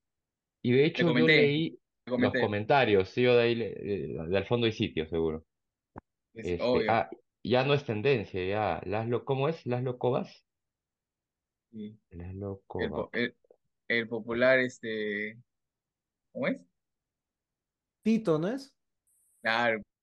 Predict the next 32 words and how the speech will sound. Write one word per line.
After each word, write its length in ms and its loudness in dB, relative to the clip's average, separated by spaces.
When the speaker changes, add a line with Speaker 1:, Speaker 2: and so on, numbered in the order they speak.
Speaker 2:
popular 400 -6
Tito. 320 -2
Speaker 1:
Ah, 220 2
Tito. 320 2
Speaker 3:
Ja-, 180 -4
Speaker 1:
Ah, 120 -8
mira, 260 4
Speaker 3:
jamás, 180 2
Speaker 1:
T-, 100 -12
Speaker 3:
jamás 360 -2
he 80 4
Speaker 1:
Tito. 20 4
Speaker 3:
visto, 580 -2
jamás 280 -6
he 60 -2
visto 260 -4
la 100 -2
serie, 420 0
pero 300 -2
yo 140 -2
ya 100 0
sé 140 -6
cómo 200 -6
se 140 -6
llama. 340 -6
Porque 200 0
justamente 440 2
lo 60 0
han 60 0
estado 240 -2
batiendo 560 0
hoy, 320 -2